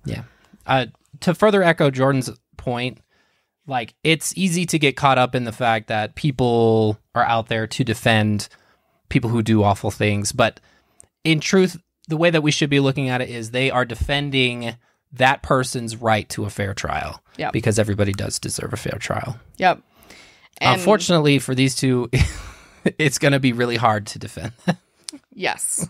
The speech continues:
Speaker 2: And that's the, like, that's not gonna change anything. The fact that they have a defense attorney isn't gonna change what they've done, okay? So, do not dox or harass them. There have been cases where people have come after the defense attorneys and where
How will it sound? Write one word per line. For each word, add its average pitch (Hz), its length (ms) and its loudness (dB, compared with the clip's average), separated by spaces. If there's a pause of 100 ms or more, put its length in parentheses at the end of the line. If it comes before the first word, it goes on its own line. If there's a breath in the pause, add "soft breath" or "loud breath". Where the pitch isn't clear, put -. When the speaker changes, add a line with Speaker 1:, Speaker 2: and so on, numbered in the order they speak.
(100)
Speaker 2:
And 214 180 4
that's 262 240 4
the, 277 140 0
like, 226 260 2
that's 240 280 4
not 330 140 2
gonna 285 180 2
change 233 300 -2
anything. 175 340 -4
The 151 80 -6
fact 220 240 4
that 277 60 -4
they 262 100 0
have 247 140 4
a 240 60 0
defense 214 360 -8
attorney 196 380 -6
isn't 190 200 -2
gonna 190 180 0
change 175 280 -6
what 170 160 -4
they've 165 160 -2
done, 120 340 -4 (120)
okay? 151 400 -2 (520 soft breath)
So, 180 440 2 (1300)
do 277 180 -2
not 330 200 4
dox 285 280 4
or 262 80 0
harass 254 340 2
them. 240 160 -2
There 240 100 2
have 269 280 2
been 285 180 -2
cases 262 400 -4
where 214 140 0
people 214 300 -2
have 208 160 -2
come 202 200 0
after 190 560 2
the 196 100 -8
defense 170 360 -2
attorneys 127 500 -10
and 185 260 -4
where 185 260 0